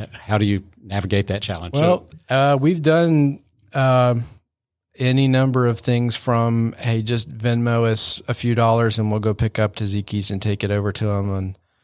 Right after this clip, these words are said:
Speaker 2: um, you know, sometimes, you know, sometimes a meal is because somebody's ill and, and, you know, there's no opportunity to make food, so, you know, they need food.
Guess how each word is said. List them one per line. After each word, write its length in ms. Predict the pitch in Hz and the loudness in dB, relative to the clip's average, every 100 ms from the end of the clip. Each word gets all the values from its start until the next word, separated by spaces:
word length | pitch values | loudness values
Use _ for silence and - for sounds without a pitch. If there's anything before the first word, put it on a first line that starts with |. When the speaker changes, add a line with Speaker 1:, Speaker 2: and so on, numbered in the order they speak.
| _ _ _ - | _ _ _ -8
Speaker 2:
um, 420 | 110 110 107 - - | -2 0 0 -4 -6
you 100 | 131 | 0
know, 120 | 120 | 0
sometimes, 800 | 113 160 170 160 143 135 113 - _ _ _ - | 2 0 2 2 4 2 -2 -6 _ _ _ -10
you 120 | 135 | -6
know, 280 | 127 120 113 _ | -4 -4 -6 _
sometimes 480 | - 175 180 175 165 | -6 -4 2 2 2
a 80 | 147 | 2
meal 460 | 135 139 139 135 143 | 4 4 4 2 -2
is 680 | 127 120 117 110 104 - - _ _ _ 117 | -2 0 0 -2 -4 -6 -10 _ _ _ -10
because 760 | 120 120 123 120 117 110 - - - | -6 -2 0 2 2 2 0 -4 -6
somebody's 680 | - 123 120 107 107 - - - | -2 0 2 2 0 -2 -4 -2
ill 380 | 123 117 113 107 | 2 2 2 2
and, 260 | 101 101 - | 0 -2 -2
and, 180 | 110 107 | -2 -2
you 160 | 107 | -2
know, 120 | 104 | -2
there's 260 | 95 107 104 | -2 -2 0
no 160 | 107 101 | 0 0
opportunity 400 | 104 - 110 95 | -2 -2 -2 -2
to 80 | |
make 180 | 95 95 | -4 -6
food, 280 | - 110 101 | -2 -2 -2
so, 220 | - 98 104 | -2 -2 -6
you 100 | 117 | -16
know, 80 | 107 | -16
they 180 | 95 117 | -4 0
need 200 | 110 101 | 0 0
food. 400 | - 113 98 104 | -2 -4 -4 -8